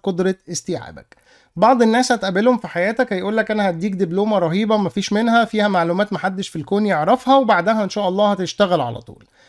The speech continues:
طبعا اللي بيقولك كده في الغالب هو نفسه ما اشتغلش في حياته، وبدون ما ندخل معاه في نقاش ونثبت له ان هو غلط، حضرتك اسأله على طلبة حاسبات، طلبة متفوقة عندهم قدرة استيعابية عالية، بدليل ان هم وصلوا الكلية من كليات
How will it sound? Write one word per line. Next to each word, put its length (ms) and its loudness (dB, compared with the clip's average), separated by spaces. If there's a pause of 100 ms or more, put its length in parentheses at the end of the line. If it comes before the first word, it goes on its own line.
(160)
طبعا 420 4
اللي 160 -4
بيقولك 420 0
كده 220 2
في 80 -6
الغالب 360 0
هو 220 2
نفسه 280 0
ما 60 0
اشتغلش 440 -2
في 100 -12
حياته، 320 -14 (300)
وبدون 320 4
ما 100 4
ندخل 300 0
معاه 240 0
في 120 -4
نقاش 360 -2
ونثبت 380 -2
له 80 -2
ان 80 0
هو 160 0
غلط، 280 -2
حضرتك 560 0
اسأله 380 0
على 160 2
طلبة 380 -2
حاسبات، 600 -8 (460)
طلبة 400 6
متفوقة 800 2
عندهم 560 0
قدرة 380 -2
استيعابية 520 -2
عالية، 400 4
بدليل 420 0
ان 80 0
هم 160 0
وصلوا 360 -2
الكلية 400 -2
من 180 0
كليات 460 -2